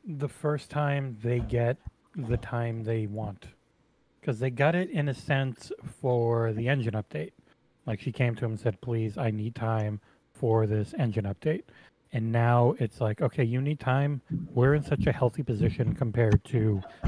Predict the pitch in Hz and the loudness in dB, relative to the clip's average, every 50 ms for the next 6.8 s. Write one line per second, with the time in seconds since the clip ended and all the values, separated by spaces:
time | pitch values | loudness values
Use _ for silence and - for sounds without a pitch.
0 | 113 117 117 107 101 107 113 120 123 120 - - 120 113 113 - 95 95 110 127 | 4 4 6 6 6 6 8 8 6 4 2 0 0 2 2 2 0 -2 -6 -6
1 | - - _ _ _ - _ _ _ _ - 123 110 107 107 104 104 101 - 131 | -8 -10 _ _ _ -20 _ _ _ _ -2 0 0 0 0 0 -2 -2 0 0
2 | 117 107 107 107 101 98 104 113 127 120 - - 113 101 107 101 104 113 - 123 | 2 2 2 2 2 2 4 4 2 2 2 2 2 2 2 2 0 0 2 2
3 | 113 110 107 107 104 104 - _ _ _ _ _ _ _ _ - - 113 - - | 2 4 4 2 0 0 -4 _ _ _ _ _ _ _ _ -4 -4 -2 0 0
4 | - 180 196 151 110 - _ _ _ _ _ _ _ _ _ - 120 120 135 156 | 2 2 0 0 -2 -6 _ _ _ _ _ _ _ _ _ 4 6 6 6 6
5 | 170 170 139 120 117 110 110 107 - - 113 104 117 131 135 127 113 113 120 135 | 4 2 0 0 0 0 0 0 0 2 2 2 2 0 0 2 2 2 2 2
6 | 120 113 120 117 117 120 117 117 117 117 113 - - 120 120 | 2 2 2 4 4 4 2 2 2 0 0 0 -2 -2 -2